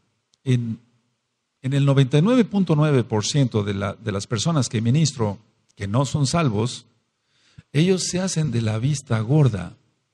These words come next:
O sea, se hacen de la vista gorda a la maldad que ellos producen o que ellos hacen. Padres alcahuetes, ahí tienes.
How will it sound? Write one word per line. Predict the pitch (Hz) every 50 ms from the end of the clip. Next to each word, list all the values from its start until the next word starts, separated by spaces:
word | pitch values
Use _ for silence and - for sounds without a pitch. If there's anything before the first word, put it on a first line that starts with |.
| _ _ _ _ _ _ _ -
O | -
sea, | 101 110 104
se | 95 - 175
hacen | 190 190 - 214 208 185
de | 160
la | 139 131
vista | 120 151 165 - - 151
gorda | 139 143 165 170 175 180 - _ -
a | - 123
la | 117 117 120 123
maldad | 123 127 117 117 117 117 117 139 175 196 185
que | - - 131 135 147
ellos | 160 165 175 165 - - - _ _ _ -
producen | 139 139 127 139 175 190 170 - - 101 87 85 85 - _ _
o | - 104 104
que | - 139
ellos | 143 151 160 143 -
hacen. | 175 180 160 - 101 85 80 82 _ _ _ _ _ _ _ _ _ _ _ _ _ _ _ _ _ _ _ _ _ _ _ _ _ _ _ _ _ _ _ _ _ _ _ _ _ _ _ _ _ _ _ _ _ _ _ _ _ _ _ -
Padres | 139 131 131 127 123 120 - -
alcahuetes, | 117 104 - - 117 110 113 139 143 147 147 202 202 208 208 - - _
ahí | - 110 110 104
tienes. | 101 120 117 120 131 175 208 - - - -